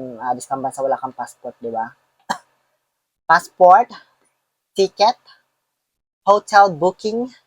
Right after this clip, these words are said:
itinerary or itinerary, e-travel.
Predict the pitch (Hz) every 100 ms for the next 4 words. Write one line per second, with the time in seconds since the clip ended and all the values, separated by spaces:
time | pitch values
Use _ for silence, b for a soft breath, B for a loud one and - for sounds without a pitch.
0 | _ _ _ _ _ 180 196 190 175 175
1 | 170 160 160 208 277 _ _ _ 151 156
2 | 143 - 156 151 143 143 160 233 - _
3 | _ _ _ _ _ 208 220 202 180 165
4 | 170 185 247